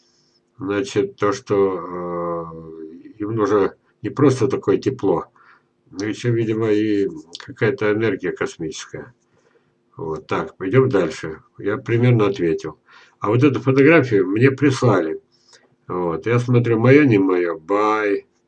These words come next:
сувенир Востока, смесь, Владимирская, так.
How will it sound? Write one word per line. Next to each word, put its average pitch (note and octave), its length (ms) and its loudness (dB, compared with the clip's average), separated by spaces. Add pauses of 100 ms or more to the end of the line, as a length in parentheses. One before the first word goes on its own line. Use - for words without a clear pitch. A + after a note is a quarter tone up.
(420)
сувенир G2+ 440 -2
Востока, F#2+ 1300 0 (640)
смесь, F#2 840 -2 (1120)
Владимирская, E2+ 1120 -8
так. E2 380 -12